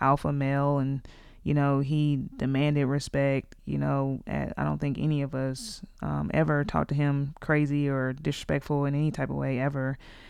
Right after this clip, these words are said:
And so, um, you know, I, I always questioned, w-, was I being disrespectful, or was I overstepping my boundaries? Um,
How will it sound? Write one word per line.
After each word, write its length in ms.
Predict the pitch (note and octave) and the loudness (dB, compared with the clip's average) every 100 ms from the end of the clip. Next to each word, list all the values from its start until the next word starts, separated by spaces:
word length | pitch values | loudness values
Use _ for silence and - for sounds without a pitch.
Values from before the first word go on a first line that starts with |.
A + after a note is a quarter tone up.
| - - | -20 -6
And 180 | - D3 | -2 0
so, 480 | D#3 D3+ D3 D3 C#3 - - - - - - - - | 4 4 4 2 -2 -8 -20 -20 -20 -20 -20 -20 -4
um, 480 | D#3 D3 D3 C#3+ C3 - - - - - - - - - - - - - - - F#3 | 0 2 2 0 -4 -10 -20 -20 -20 -20 -20 -20 -20 -20 -20 -20 -20 -20 -20 -6 2
you 80 | F3+ | 4
know, 100 | E3+ | 6
I, 180 | E3+ - | 4 4
I 120 | E3 | 6
always 260 | F3+ F#3 F#3 | 6 6 4
questioned, 480 | - F#3 G3 F#3+ - | 2 0 2 0 -2
w-, 320 | D#3+ E3+ - | -2 -2 0
was 200 | F3 F#3 | 2 4
I 120 | F3 | 2
being 180 | F#3 F3+ | 2 0
disrespectful, 600 | F3+ - C3+ - - - - - - | -2 -6 -8 -6 -10 -12 -16 -16 -2
or 200 | E3 D#3+ | 2 4
was 240 | D#3+ E3+ | 6 6
I 520 | F3 E3+ E3 E3 D#3+ - - - - | 6 6 4 4 0 -2 -12 -6 2
overstepping 400 | F3 F3+ F#3 F#3 | 4 4 4 2
my 120 | F3+ | 2
boundaries? 640 | E3 F#3 F3 C#3+ C#3+ C#3+ - - | 2 2 0 -2 -4 -6 -12 -4
Um, 480 | D#3+ D#3 D#3 D3+ | 0 2 2 0